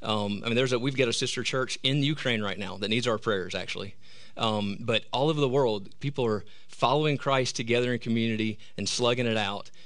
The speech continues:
uh, as we wait with joy for him. And so that's just an awesome thing. Um, a couple of things you need to know just before we get started. Number one, to, uh, to quote Forrest Gump, "I'm not a smart man." <laughs> Um, but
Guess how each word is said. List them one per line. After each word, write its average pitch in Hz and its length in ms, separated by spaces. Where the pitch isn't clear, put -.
uh, 107 180
as 107 140
we 113 120
wait 113 460
with 113 160
joy 113 320
for 110 160
him. 107 440
And 107 120
so 107 180
that's 110 120
just - 160
an 104 80
awesome 104 300
thing. 101 420
Um, 120 300
a - 60
couple 160 180
of 156 60
things 151 240
you 139 100
need 135 80
to - 20
know 131 320
just 117 220
before 120 180
we 117 80
get 104 80
started. 95 320
Number 120 180
one, 120 220
to, 110 260
uh, 101 160
to - 80
quote - 320
Forrest 117 360
Gump, 117 320
"I'm 110 200
not 110 180
a 98 40
smart 113 280
man." 123 280
<laughs> - 40
Um, 113 360
but 151 460